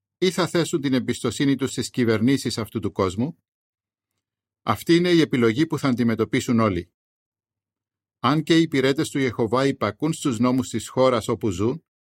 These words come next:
παραμένουν εντελώς ουδέτεροι όσον αφορά τις πολιτικές υποθέσεις αυτού του κόσμου. Ξέρουν ότι η Βασιλεία είναι η μόνη πραγματική λύση για τα προβλήματα της ανθρωπότητας.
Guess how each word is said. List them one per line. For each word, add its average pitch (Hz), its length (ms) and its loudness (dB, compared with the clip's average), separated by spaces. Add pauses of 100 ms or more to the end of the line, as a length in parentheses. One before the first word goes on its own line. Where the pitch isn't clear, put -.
(140)
παραμένουν 127 500 2
εντελώς 135 520 0
ουδέτεροι 139 520 2
όσον 117 220 -2
αφορά 117 320 -2
τις 110 180 -14
πολιτικές 107 560 -4
υποθέσεις 110 600 -6
αυτού 113 220 -6
του 110 120 -6
κόσμου. 85 460 -2 (840)
Ξέρουν 160 380 0
ότι 156 200 -2
η 160 40 2
Βασιλεία 147 560 0
είναι 143 160 2
η 120 120 4
μόνη 156 300 2
πραγματική 135 640 -2
λύση 135 260 -2
για 127 120 0
τα 113 120 -4
προβλήματα 117 580 0
της 107 180 -8
ανθρωπότητας. 101 840 -4